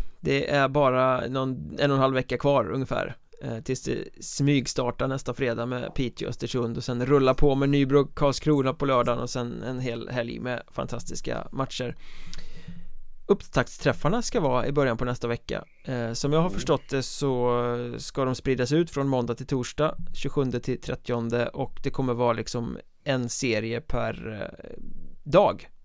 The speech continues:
Speaker 1: vilket ju är jättesmart. Eh, om man lägger upp det så, för att då får man ju mer exponering och serierna krockar inte med varandra och man får säkert fler som kollar på det. Men det är ju tyst. Från, eh, officiellt håll har det ju inte kommunicerats någonting om det här.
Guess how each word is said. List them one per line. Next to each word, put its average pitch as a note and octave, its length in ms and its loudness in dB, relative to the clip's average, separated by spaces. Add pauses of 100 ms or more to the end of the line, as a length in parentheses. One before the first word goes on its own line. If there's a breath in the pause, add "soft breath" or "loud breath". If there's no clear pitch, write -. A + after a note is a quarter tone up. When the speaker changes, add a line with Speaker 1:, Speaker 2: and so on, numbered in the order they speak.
Speaker 1:
vilket C#3+ 260 0
ju C#3+ 180 6
är B2+ 140 2
jättesmart. B2 640 -2 (840 soft breath)
Eh, A#2 340 -6
om - 200 -6
man C3 160 -2
lägger B2+ 160 0
upp - 140 -4
det E3+ 100 -6
så, B2 180 0
för - 140 -8
att B2+ 120 -6
då C3 260 -2
får D3 140 -2
man C#3 180 0
ju C#3 80 0
mer B2+ 260 0
exponering C3 600 0 (120)
och - 240 -8 (100)
serierna A#2+ 380 0
krockar C3 300 -2
inte B2 180 -4
med B2 80 -2
varandra A#2 420 0
och B2+ 240 -2
man C#3 140 -6
får E3 100 -8
säkert C#3 300 -6
fler A#2+ 160 -4
som - 240 -8
kollar B2 300 -2
på - 180 -4
det. A1 100 -4 (600 loud breath)
Men C3 560 2 (600)
det D#3 140 2
är D#3 40 6
ju D#3+ 100 4
tyst. - 600 -4 (800)
Från, C#3 360 0
eh, C#3 100 -4 (340)
officiellt D#3 520 0
håll C#3+ 200 2
har C#3 100 0
det C#3+ 40 0
ju D3 60 0
inte C#3+ 120 -6
kommunicerats C3+ 880 -4
någonting C3 520 -2
om A#3+ 100 -8
det - 80 -8
här. - 160 -14